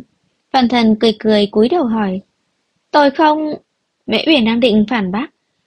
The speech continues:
vừa nhấc đầu, ánh mắt đã chìm đắm vào đôi mắt biết cười của anh. Cặp mắt đen láy, đong đầy luyến lưu và dịu dàng. Ngoại trừ phản chiếu khuôn mặt kinh ngạc của một cô gái,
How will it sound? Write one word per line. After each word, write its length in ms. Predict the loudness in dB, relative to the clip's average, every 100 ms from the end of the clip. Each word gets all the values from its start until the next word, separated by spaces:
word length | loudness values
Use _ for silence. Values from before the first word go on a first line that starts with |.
| _ _ -4
vừa 360 | 2 2 2
nhấc 280 | 2 0 -2
đầu, 240 | -6 -6 -8 _ _ _
ánh 220 | -6 -2 -2
mắt 120 | -2
đã 120 | -2
chìm 260 | -2 -2 0
đắm 260 | -2 0 -2
vào 160 | -2
đôi 140 | 0 0
mắt 180 | 0 -4
biết 240 | -8 -4
cười 180 | 0 0
của 120 | 0
anh. 260 | -4 -4 -6 -6 _ _ _ _ -4
Cặp 140 | -2
mắt 160 | 0 -2
đen 320 | -2 -2 -2
láy, 280 | -2 -6 -10 _ -4
đong 240 | -2 0
đầy 320 | 0 2 2
luyến 160 | 2 2
lưu 300 | 0 0 0
và 140 | -2
dịu 180 | -4 -4
dàng. 280 | -4 -4 -6 -8 _ _ _ _ _
Ngoại 160 | -2 0
trừ 220 | 4 4 4
phản 160 | -2
chiếu 180 | -2 -4
khuôn 200 | -4 -4
mặt 100 | -4 -4
kinh 220 | -6 -2
ngạc 180 | 0 -2 -2
của 80 |
một 240 | -2 -2 -2
cô 140 | -4
gái, 360 | -4 -4 -6